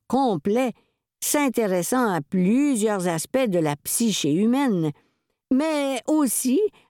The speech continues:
à des sujets comme les crimes financiers dans J'ai vendu mon âme en bitcoins ou à l'écologie dans Tokyo Detective.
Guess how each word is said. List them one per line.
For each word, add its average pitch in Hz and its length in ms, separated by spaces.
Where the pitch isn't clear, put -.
à 277 140
des 220 180
sujets 180 680
comme 180 320
les 165 220
crimes 196 400
financiers 185 800
dans 165 380
J'ai 202 240
vendu 185 600
mon 170 580
âme 196 500
en 185 280
bitcoins 202 1120
ou 359 320
à 226 300
l'écologie 240 840
dans 170 480
Tokyo 220 520
Detective. 160 1000